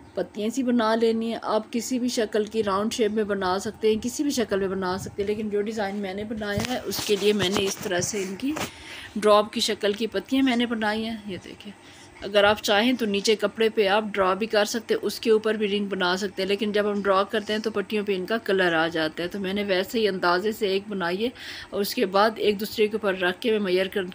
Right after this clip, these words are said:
करती चली जाऊँगी और इनका size जो है बराबर बनाती जाऊँगी। ये देखिए, अब दूसरी भी मैंने बना ली है। दूसरी भी बनाने के बाद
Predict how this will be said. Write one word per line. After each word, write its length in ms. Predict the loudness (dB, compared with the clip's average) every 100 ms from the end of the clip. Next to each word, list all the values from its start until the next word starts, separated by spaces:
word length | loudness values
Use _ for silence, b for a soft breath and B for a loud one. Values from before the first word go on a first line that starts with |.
| -2
करती 280 | -2 -2 -2
चली 240 | 0 -2
जाऊँगी 400 | 0 -2 -2 -4 -6 -4
और 240 | -4 -4 B B B B B B
इनका 300 | -10 -6 -2 -2
size 440 | 2 4 4 2
जो 120 | -2
है 160 | 0 0
बराबर 420 | 4 4 4 0
बनाती 440 | -2 -2 -4 -4 -6
जाऊँगी। 380 | -6 -10 -8 -6
ये 120 | -6
देखिए, 260 | -6 -6 -6
अब 100 | -4
दूसरी 340 | -6 -4 -2
भी 80 | 0
मैंने 260 | 0 0 -2
बना 320 | -2 0 0
ली 180 | -2 -6
है। 100 | -6
दूसरी 360 | -8 -12 -8
भी 100 | -8 -6
बनाने 380 | -4 -4 -4 -8
के 120 | -10
बाद 300 | -6 -6